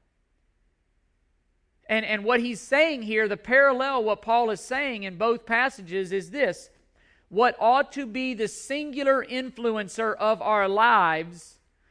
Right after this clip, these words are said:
what ought to be the tr-, controlling influence of our lives is the Word of God. Paul equates the effects that alcohol would have on you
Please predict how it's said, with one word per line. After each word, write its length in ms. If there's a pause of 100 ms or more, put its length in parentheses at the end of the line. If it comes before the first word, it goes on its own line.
(100)
what 200
ought 260
to 60
be 160
the 140
tr-, 320
controlling 1080 (380)
influence 800
of 180
our 220
lives 720
is 220
the 80
Word 240
of 80
God. 320 (1000)
Paul 280
equates 800
the 180
effects 560
that 160
alcohol 680
would 120
have 300
on 180
you 420